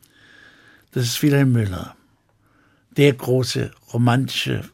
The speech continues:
Volkslieddichter, wenn man so will, der den Lindenbaum dichtete,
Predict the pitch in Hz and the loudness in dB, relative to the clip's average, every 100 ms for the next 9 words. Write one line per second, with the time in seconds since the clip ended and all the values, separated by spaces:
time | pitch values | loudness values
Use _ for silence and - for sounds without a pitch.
0 | _ _ - 139 127 - - 113 104 113 | _ _ 0 0 0 -8 -8 -8 -8 -12
1 | 107 - 98 101 107 110 117 117 131 165 | -12 -10 -10 -6 -6 -6 -6 -4 -6 -8
2 | _ _ _ - - - - - 127 113 | _ _ _ -20 -20 -20 -20 -4 0 2
3 | 123 147 - 226 143 127 120 120 - 127 | 4 4 2 0 0 2 2 2 -2 -6
4 | - - 107 131 | -6 -10 -8 -8